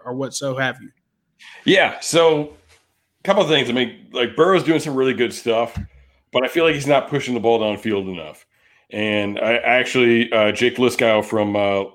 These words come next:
Speaker 2: uh, Locked On Bengals, he and I did a live thing last night on, on YouTube, and, and it's still up on Orange and Black Insider if anybody wants to check it out. But we, we looked at some of the pass plays from last Thursday night.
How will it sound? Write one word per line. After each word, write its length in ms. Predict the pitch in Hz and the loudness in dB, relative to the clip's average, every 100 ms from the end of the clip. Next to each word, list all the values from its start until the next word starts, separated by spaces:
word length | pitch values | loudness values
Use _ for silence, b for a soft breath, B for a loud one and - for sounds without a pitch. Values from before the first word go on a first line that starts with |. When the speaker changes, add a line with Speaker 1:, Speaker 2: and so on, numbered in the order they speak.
| - | -8
Speaker 2:
uh, 160 | 98 95 | -6 -2
Locked 300 | 110 104 - | 0 -2 0
On 280 | 107 104 95 | 0 0 0
Bengals, 440 | 110 110 101 98 | -2 -2 -4 -6
he 140 | 110 107 | -4 -4
and 100 | 104 | -2
I 300 | 101 101 101 | 0 -2 -4
did 180 | 101 104 | -4 -4
a 60 | |
live 480 | 98 98 104 104 101 | -4 0 0 0 -2
thing 280 | - 104 101 | -4 -4 -2
last 280 | 101 95 - | -2 -4 -2
night 180 | 104 98 | -2 0
on, 220 | 98 98 | -2 -4
on 140 | 104 98 | -6 -2
YouTube, 480 | 104 107 104 98 95 | -2 0 -2 -2 -2
and, 180 | 90 87 | -6 -6
and 100 | 92 | -6
it's 280 | 90 - - | -6 -12 -16
still 320 | - 113 101 | -6 0 2
up 160 | 101 - | 2 2
on 140 | 98 | 2
Orange 180 | 98 95 | 2 2
and 80 | 92 | 2
Black 220 | 95 92 | 0 2
Insider 640 | 98 92 95 92 92 92 - | -2 0 2 2 2 -2 -8
if 60 | 95 | -8
anybody 200 | 92 92 | -4 -2
wants 200 | 90 - | -4 -6
to 40 | |
check 220 | - 95 | -4 -2
it 80 | 90 | 0
out. 280 | 95 95 - | 0 0 0
But 140 | 92 B B B B - | -4 B B B B -2
we, 280 | 110 143 135 - | 2 4 2 -2
we 200 | 123 123 | 0 2
looked 320 | 123 131 127 | 4 2 0
at 120 | 110 | -2
some 180 | - 120 | 0 0
of 60 | |
the 80 | 110 | 0
pass 340 | - 107 113 - | -2 -2 -2 -4
plays 320 | 113 101 95 | -2 -2 -4
from 180 | 101 95 | -6 -4
last 300 | 95 90 - | -4 -4 -4
Thursday 380 | 104 95 92 | -4 -4 -6
night. 360 | 90 98 101 | -4 -2 -2